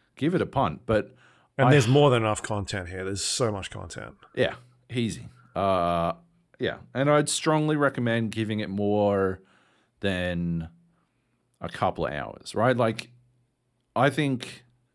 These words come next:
Speaker 1: if you were playing this on the Steam refund limit, I think you'd be in trouble.
Speaker 2: You'd be in trouble, yeah.
Speaker 1: But, yeah, with Game Pass,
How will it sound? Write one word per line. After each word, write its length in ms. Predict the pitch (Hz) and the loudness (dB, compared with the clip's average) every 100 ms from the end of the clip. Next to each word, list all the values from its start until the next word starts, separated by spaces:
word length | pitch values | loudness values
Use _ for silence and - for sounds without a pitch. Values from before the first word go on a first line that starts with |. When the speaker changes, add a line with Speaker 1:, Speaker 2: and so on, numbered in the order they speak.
| - | -8
Speaker 1:
if 160 | 117 | -4
you 140 | 120 113 | 0 2
were 480 | 110 104 101 95 | 4 4 4 2
playing 320 | 92 - 123 123 | -2 -2 0 0
this 180 | 120 | -2
on 120 | 120 107 | -2 -4
the 80 | |
Steam 460 | 98 - 117 117 110 | -4 -4 -2 0 0
refund 600 | 104 123 123 131 135 135 | -2 -4 -4 -4 -4 -6
limit, 240 | 143 190 208 _ _ _ _ _ _ - | -4 -4 -6 _ _ _ _ _ _ -14
I 60 | |
think 180 | - 117 | -8 -6
you'd 160 | 127 101 | -6 -4
be 160 | 107 | -4
in 60 | 92 | -4
trouble. 420 | 82 82 64 65 - | -4 -8 -8 -12 -16
Speaker 2:
You'd 80 | 101 | -8
be 60 | 104 | -6
in 60 | |
trouble, 380 | 92 101 90 87 | -4 -4 -4 -8
yeah. 200 | 92 - - - _ _ _ _ _ | -10 -12 -12 -18 _ _ _ _ _
Speaker 1:
But, 400 | - 87 80 - _ _ _ _ _ _ - | -4 -2 -2 -4 _ _ _ _ _ _ -2
yeah, 120 | 95 | -2
with 180 | 82 - | -2 -6
Game 180 | 104 120 | -8 -6
Pass, 440 | - 87 117 - | -6 -8 -10 -16